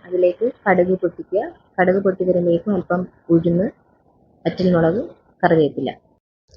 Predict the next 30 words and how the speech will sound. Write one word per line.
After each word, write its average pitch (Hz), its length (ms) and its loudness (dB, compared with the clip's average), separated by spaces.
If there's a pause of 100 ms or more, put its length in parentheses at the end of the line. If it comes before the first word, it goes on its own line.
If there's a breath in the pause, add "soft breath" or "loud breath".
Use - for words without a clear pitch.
(300)
ഇത് 208 180 6
നമുക്ക് 175 320 6
നമ്മുടെ 185 380 4
മത്തൻ 165 280 0
കറിയിലേക്ക് 151 520 2
ചേർത്ത് 156 340 2
കൊടുക്കാം. 147 360 -2 (460 soft breath)
അല്പസമയം 196 720 4
ഇതൊന്ന് 180 260 4
മൂടി 170 300 6
വെച്ച 156 220 4
ശേഷം 170 380 0
നമുക്കിത് 190 460 0 (840)
നന്നായിട്ട് 185 400 4
മിക്സ് 254 280 2
ചെയ്ത് 156 180 6
കൊടുക്കാം. 135 200 6
അപ്പോൾ - 60 0
ദേ 175 120 4
നമ്മുടെ 170 220 2 (140)
easy 175 300 0
and 180 180 2
tasty 165 320 0
ആയിട്ടുള്ള 170 320 0
മത്തൻ 185 440 0
എരിശ്ശേരി 170 420 2 (100)
റെഡി 151 180 0
ആയിട്ടുണ്ട്. 147 500 -2
നമുക്കിത് 226 480 2
പെട്ടെന്ന് 214 460 2